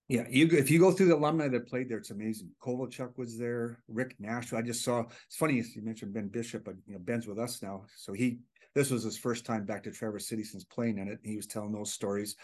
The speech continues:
Uh, Rick Nash was up there. It's, it's amazing the alumni that, uh, played in that tournament. I remember Jamie Benn. I remember that year. I think they won it that year. Jamie Benn and, and, uh, James Neal, they dominated, just dominated.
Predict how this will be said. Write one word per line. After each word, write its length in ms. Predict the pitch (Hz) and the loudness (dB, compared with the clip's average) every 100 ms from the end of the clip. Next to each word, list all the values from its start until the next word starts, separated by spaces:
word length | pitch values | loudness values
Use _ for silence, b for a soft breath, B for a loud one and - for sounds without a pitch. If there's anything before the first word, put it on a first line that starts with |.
| B B B - | B B B -4
Uh, 200 | 107 98 | 0 2
Rick 300 | 101 123 - | 2 2 2
Nash 380 | 107 110 117 - 117 | 0 0 -4 -10 -8
was 240 | 120 107 | -4 0
up 180 | 113 113 | 0 0
there. 280 | 113 113 117 B B B B | 2 2 2 B B B B
It's, 200 | 113 127 | -4 -2
it's 200 | 143 135 | -2 2
amazing 460 | 120 113 135 143 127 | 4 6 6 4 0
the 40 | |
alumni 340 | 107 113 117 107 | 0 0 0 -2
that, 340 | 101 - - | -8 -10 -12
uh, 60 | 92 - | -10 -8
played 180 | 104 | -10
in 60 | 98 | -8
that 160 | 95 92 | -10 -8
tournament. 400 | 107 107 98 95 B B - | -8 -8 -8 -12 B B -2
I 60 | |
remember 260 | 113 135 135 | 2 4 4
Jamie 480 | 107 - 107 139 127 | 0 -4 0 2 2
Benn. 260 | 104 123 | 0 -2
I 40 | 117 | 0
remember 260 | 110 123 | -2 -2
that 160 | 110 98 | -4 -6
year. 100 | 98 | -8
I 60 | 95 | -6
think 160 | 131 | -4
they 100 | 135 | -4
won 200 | 101 107 | -4 -4
it 120 | 123 | -6
that 140 | 113 90 | -8 -10
year. 160 | 92 | -12
Jamie 260 | 87 107 110 | -8 -4 -4
Benn 240 | 101 107 | -4 -6
and, 480 | 110 101 95 _ - | -6 -6 -12 _ -14
and, 320 | 98 95 92 | -12 -10 -10
uh, 220 | 95 95 90 | -10 -10 -12
James 340 | 90 104 98 | -8 -8 -6
Neal, 160 | 107 98 | -6 -4
they 200 | 101 87 | -4 -6
dominated, 600 | 95 95 95 85 80 - _ _ - | -8 -6 -6 -6 -10 -16 _ _ -8
just 240 | 107 - | -6 -6
dominated. 560 | 90 90 87 82 85 | -8 -8 -8 -10 -14